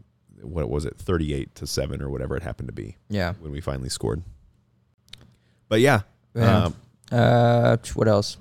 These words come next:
Speaker 2: Alvano missed another one.
Speaker 1: Yeah.
Speaker 2: That's gonna be,
Speaker 1: That's gonna be
Speaker 2: it'll be
Speaker 1: his
Speaker 2: interesting
Speaker 1: storyline.
Speaker 2: to see.
Speaker 1: That's
Speaker 2: Yeah.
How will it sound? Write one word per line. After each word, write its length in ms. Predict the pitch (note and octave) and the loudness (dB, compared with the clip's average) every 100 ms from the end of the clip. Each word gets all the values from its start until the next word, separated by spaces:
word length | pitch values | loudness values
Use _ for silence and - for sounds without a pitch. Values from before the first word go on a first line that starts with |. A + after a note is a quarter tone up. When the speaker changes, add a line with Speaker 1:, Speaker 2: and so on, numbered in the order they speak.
| - | -2
Speaker 2:
Alvano 400 | A2 A#2 B2+ C3 | 2 4 4 4
missed 240 | B2+ - | 4 2
another 300 | B2 A#2 A#2 | 2 4 4
one. 340 | A#2 A#2+ B2 B2 | 4 4 2 0
Speaker 1:
Yeah. 260 | A2 G#2+ G#2+ | 0 2 4
Speaker 2:
That's 220 | A2+ A2+ | 4 2
gonna 180 | - A#2+ | 2 2
be, 680 | A#2+ B2 A#2+ B2 A#2+ A#2+ A#2+ A#2 _ _ | 4 4 4 2 2 2 0 -4 _ _
Speaker 1:
That's 140 | B2 - | -4 0
gonna 120 | F3 | 2
be 100 | F3 | 8
Speaker 2:
it'll 100 | - | 8
be 40 | |
Speaker 1:
his 120 | C#3 | 8
Speaker 2:
interesting 300 | D3+ D3 - C#3+ | 6 6 6 6
Speaker 1:
storyline. 100 | C3+ | 6
Speaker 2:
to 80 | C3+ | 4
see. 460 | - C3+ C3+ C3+ B2+ C#3 - _ | 2 2 2 2 0 -4 -8 _
Speaker 1:
That's 380 | G#2+ A#2 A2+ | 4 8 8
Speaker 2:
Yeah. 60 | A2 | 6